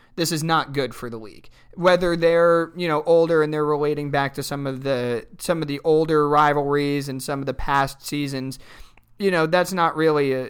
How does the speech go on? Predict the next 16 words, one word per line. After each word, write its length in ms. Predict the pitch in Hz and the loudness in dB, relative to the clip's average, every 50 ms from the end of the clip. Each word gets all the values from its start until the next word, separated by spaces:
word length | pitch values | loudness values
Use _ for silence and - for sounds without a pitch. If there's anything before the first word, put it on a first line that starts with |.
| - | -12
it 280 | - 127 156 160 160 160 | -12 -8 -8 -8 -6 0
doesn't 260 | 170 190 180 160 160 | 2 2 2 2 -2
really 240 | 156 160 151 147 139 | -2 -2 -2 -2 -2
matter 420 | 147 147 147 147 147 147 143 143 | -2 0 0 2 2 2 0 -2
now, 360 | 139 143 147 147 147 143 139 135 | -4 -2 -2 0 0 0 0 0
but 200 | 139 143 135 - - | 0 -4 -4 -2 -2
I 80 | 147 | -4
don't 320 | 151 156 190 190 190 180 - | -2 -2 -4 -4 -4 -6 -8
think 220 | 180 165 151 147 | -8 -8 -6 -6
it's 100 | 143 139 | -6 -6
a 60 | 143 | -6
good 280 | 131 131 131 147 143 139 | -10 -4 -2 -2 -2 -2
situation 680 | - - 139 131 - 135 135 135 131 127 - 131 127 127 | -2 -8 -8 -8 -6 -6 -4 -2 -4 -4 -4 -8 -10 -8
because 400 | 135 131 - 143 131 127 123 - _ - - - - - _ _ _ _ - - _ _ _ - | -10 -8 -4 -4 -4 -4 -6 -10 _ -20 -20 -20 -20 -20 _ _ _ _ -20 -20 _ _ _ -18
it, 300 | - 180 170 - - - _ _ _ | -16 -16 -16 -16 -20 -20 _ _ _
it, 80 | - | -20